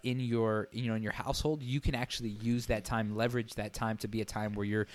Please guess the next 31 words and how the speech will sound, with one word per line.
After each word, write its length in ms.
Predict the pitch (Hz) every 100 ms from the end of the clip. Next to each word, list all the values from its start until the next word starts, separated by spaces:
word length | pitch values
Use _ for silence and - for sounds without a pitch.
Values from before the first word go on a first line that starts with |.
| - -
reading 220 | 151 156
the 80 | 123
Bible 420 | 120 135 127 110
or 80 | 104
singing 480 | - 127 131 127
worship 320 | 110 120 - 113
songs 300 | 120 113 -
together 400 | 113 113 110 107
or 320 | 101 107 110
having 460 | 110 110 - 131 127
a 80 | 117
conversation 640 | 120 120 117 123 120 117
about 260 | 113 107 104
God. 320 | 107 110 101 - - -
So 100 | -
I, 240 | 131 127 123
I 60 |
think 160 | 143 160
that's 160 | 156 135
a 40 |
really 300 | 117 127 123
important 400 | 107 - 120 -
thing, 220 | 113 117
but, 160 | 113 107 - - - 127
but 140 | 139
really 320 | 131 151 180 151
designate 760 | 131 139 131 127 113 117 117 -
a, 220 | 117 113
a 120 | 117 113
specific 460 | - - 135 - 160 160 147
time, 480 | - 127 117 117